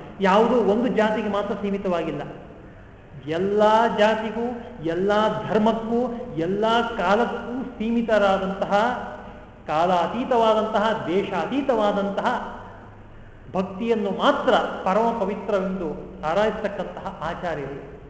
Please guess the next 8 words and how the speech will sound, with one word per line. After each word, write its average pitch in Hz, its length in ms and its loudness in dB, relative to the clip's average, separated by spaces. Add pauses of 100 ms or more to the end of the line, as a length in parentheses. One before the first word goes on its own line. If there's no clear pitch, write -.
(680)
ಹೀಗಾಗಿ 233 400 4
ಆದಯೋ 214 640 6
ವಿಭೀಷಣ 190 800 4
ಆದಯೋ 196 760 0 (320)
ಭಕ್ತ್ಯಾಚಾರ್ಯ 185 880 -4 (1200)
ಅಂತ 151 120 -8
ಇಲ್ಲಿ 240 160 2
ಹಾಕಿದ್ದಾರೆ. 214 680 -2